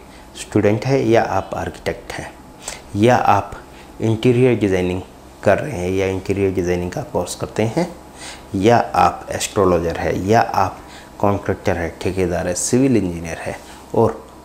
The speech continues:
आप वास्तुशास्त्र के बारे में जानकारी ग्रहण करना चाहते हैं तो आप हमारी यह पुस्तक लक्ष्मी प्रवेश कैसे हो मंगवा सकते हैं। हमारी यह पुस्तक सिंपल सरल हिंदी भाषा में लिखी गई है जिसे एक छोटा बच्चा भी पढ़कर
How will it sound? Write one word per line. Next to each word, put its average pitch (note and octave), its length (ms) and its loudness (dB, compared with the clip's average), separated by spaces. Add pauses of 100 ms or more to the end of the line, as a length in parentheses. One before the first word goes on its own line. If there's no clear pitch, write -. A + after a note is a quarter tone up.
(220)
आप A#2+ 300 2
वास्तुशास्त्र G2 960 -2
के F#2 100 0
बारे F2+ 260 -6
में F2 240 -8
जानकारी F#2 460 0
ग्रहण F2 240 -6
करना E2+ 220 -8
चाहते F#2 300 -4
हैं A#2 80 0
तो A#2+ 120 2
आप F#2 200 0
हमारी F2+ 300 -4
यह G2 140 0
पुस्तक - 400 -6 (440)
लक्ष्मी A#2+ 420 4
प्रवेश B2+ 320 2
कैसे F2+ 300 -4
हो C3 180 -2 (200)
मंगवा D#3+ 340 -2
सकते - 280 -12
हैं। G2 220 -10 (340)
हमारी A2+ 360 4
यह A#2 160 0
पुस्तक - 600 -4 (360)
सिंपल C3 580 4 (260)
सरल G#2+ 460 0
हिंदी G#2 320 2
भाषा F#2+ 280 0
में F#2 140 -2
लिखी F2 320 -4
गई F2+ 160 -2
है G#2 80 4
जिसे G2 300 -4
एक F2+ 120 -6
छोटा G2+ 240 -6
बच्चा F2 240 -6
भी F2 120 -2
पढ़कर - 400 0